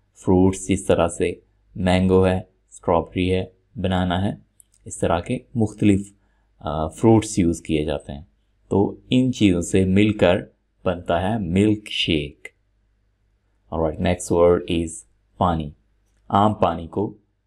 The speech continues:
इंग्लिश में वाटर बोला जाता है, वाटर। और दोस्तों, साफ़ पानी जो पीने के लिए बेहतरीन होता है, उसको इंग्लिश बोलेंगे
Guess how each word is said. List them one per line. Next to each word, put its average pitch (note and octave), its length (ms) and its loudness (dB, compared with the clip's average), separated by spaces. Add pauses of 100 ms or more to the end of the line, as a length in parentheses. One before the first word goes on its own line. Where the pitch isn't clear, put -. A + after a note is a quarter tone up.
(140)
इंग्लिश E2 400 -10
में B2 200 -8 (120)
वाटर F#2+ 340 2
बोला D#2 320 -6
जाता D2 300 -12
है, - 100 -20 (420)
वाटर। E2 460 -8 (2250)
और G#2 80 -6
दोस्तों, A2+ 300 0
साफ़ A2+ 400 0 (100)
पानी F#2 400 -6 (440)
जो - 420 -2
पीने G#2 260 -2
के F#2+ 160 -2
लिए F2 440 -4 (160)
बेहतरीन A#2 540 0
होता G2 360 2
है, G2 260 -2 (680)
उसको - 260 -2
इंग्लिश F2 340 -2
बोलेंगे F2+ 560 -2